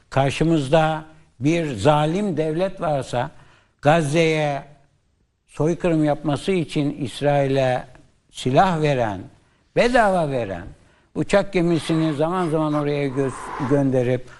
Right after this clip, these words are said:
boy gösteren bir Amerika'ya karşı biz Maduro'nun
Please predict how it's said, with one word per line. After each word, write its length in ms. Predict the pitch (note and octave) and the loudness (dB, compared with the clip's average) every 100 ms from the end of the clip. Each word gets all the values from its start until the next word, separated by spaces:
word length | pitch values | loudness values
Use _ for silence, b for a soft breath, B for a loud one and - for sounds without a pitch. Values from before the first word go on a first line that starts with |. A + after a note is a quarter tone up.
| B B | B B
boy 240 | D3 F#3 F#3+ | 2 2 2
gösteren 600 | F3 C3+ C#3+ C3 C3 A2+ | 0 0 -2 -2 -2 -4
bir 160 | A#2+ - | -4 0
Amerika'ya 640 | A#2 C#3+ D3 D3+ C3+ A#2+ G#2 | 0 2 0 0 0 0 -2
karşı 480 | G#2+ G2 - - | -4 -4 -4 -6
biz 180 | G#3+ D3+ | -4 -4
Maduro'nun 720 | E3+ G3+ F3+ D#3+ G#2+ A2 G3+ | -2 -2 2 0 0 -2 -6